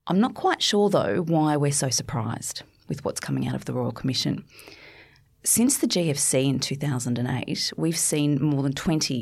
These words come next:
inquiries and reviews take place in relation to Australia's financial sector more broadly. And if I can just talk about that in two parts, one is profit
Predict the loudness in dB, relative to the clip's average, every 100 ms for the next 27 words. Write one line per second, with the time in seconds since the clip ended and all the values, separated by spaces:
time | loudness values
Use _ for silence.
0 | -4 -6 -6 -6 -4 -4 -4 -4 -4 -6
1 | -4 -6 -4 -4 -4 -4 -2 -2 -4 -6
2 | -6 -4 -4 -4 -4 -4 -4 -4 -2 -2
3 | -2 -4 -4 -4 -2 -2 -2 -2 -2 0
4 | -2 -4 -10 -16 -20 -20 -20 -10 0 2
5 | 2 2 4 4 2 2 0 0 0 0
6 | 0 0 4 2 2 0 2 2 0 -2
7 | -4 -2 2 6 6 4 2 -2 -4 -2
8 | -4 -4 -8